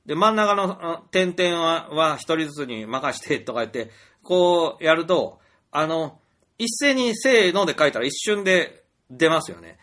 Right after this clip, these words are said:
で、これってコンピューターが、あの、まあ、ドットで、こう、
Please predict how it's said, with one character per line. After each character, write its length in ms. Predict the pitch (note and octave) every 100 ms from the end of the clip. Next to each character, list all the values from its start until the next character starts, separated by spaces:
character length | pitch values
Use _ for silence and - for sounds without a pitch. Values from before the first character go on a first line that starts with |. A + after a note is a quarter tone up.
| _ _ -
で、 60 |
こ 100 | B3
れ 80 | D4+
っ 20 |
て 160 | C#4 A#3+
コ 200 | - C4+
ン 100 | D4
ピ 80 | E4+
ュ 80 |
ー 40 | D#4
タ 100 | A#3
ー 100 | D3+
が、 380 | B2 A#2 A2+ C3
あ 80 |
の、 420 | C3 B2+ B2 A#2+ _ _
ま 340 | E3 F3 A2+ F2+
あ、 20 |
ド 120 | A#2+
ッ 100 | D3
ト 120 | - D3
で、 400 | C#3+ C3+ - _
こ 460 | C#3+ B2+ A#2+ B2
う、 40 | -